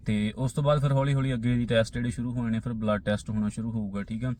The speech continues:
ਮੈਂ ਸਾਰੇ ਟੈਸਟਾਂ ਦੀ ਤੁਹਾਨੂੰ ਮੈਂ ਲੜੀ ਮਤਲਬ ਕਿ ਦੱਸ ਹੀ ਦਿੰਦਾ। ਠੀਕ ਆ, ਫਿਰ ਉਸ ਤੋਂ ਬਾਅਦ ਜਿਹੜਾ ਬਲੱਡ ਟੈਸਟ ਹੋਊਗਾ, ਬਲੱਡ ਟੈਸਟ ਦੇ ਵਿੱਚ ਆਪਣਾ ਐਚ ਬੀ ਵਗੈਰਾ, ਆਪਣੇ, ਅਹ,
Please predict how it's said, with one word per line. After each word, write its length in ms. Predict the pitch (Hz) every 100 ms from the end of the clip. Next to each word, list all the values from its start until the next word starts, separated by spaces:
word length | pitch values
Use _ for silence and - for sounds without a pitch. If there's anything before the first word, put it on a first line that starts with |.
| - - -
ਮੈਂ 100 | 143
ਸਾਰੇ 180 | 151 160
ਟੈਸਟਾਂ 300 | 147 135 139
ਦੀ 60 |
ਤੁਹਾਨੂੰ 160 | 131 131
ਮੈਂ 100 | 127
ਲੜੀ 400 | 113 113 113 117
ਮਤਲਬ 400 | 113 113 113 113
ਕਿ 20 | 113
ਦੱਸ 240 | 113 107 -
ਹੀ 60 |
ਦਿੰਦਾ। 200 | 120 110
ਠੀਕ 180 | 104 117
ਆ, 100 | 131 - - - -
ਫਿਰ 120 | 139
ਉਸ 220 | 139 135
ਤੋਂ 100 | 143
ਬਾਅਦ 120 | 139
ਜਿਹੜਾ 140 | 135 135
ਬਲੱਡ 260 | 123 117
ਟੈਸਟ 260 | 120 120 -
ਹੋਊਗਾ, 180 | 127 127
ਬਲੱਡ 260 | 120 117
ਟੈਸਟ 220 | 117 113
ਦੇ 60 | 117
ਵਿੱਚ 160 | 117 117
ਆਪਣਾ 220 | 117 117
ਐਚ 280 | 110 107 117
ਬੀ 120 | 117
ਵਗੈਰਾ, 280 | 113 113 113
ਆਪਣੇ, 300 | - 117 113
ਅਹ, 480 | - 117 110 107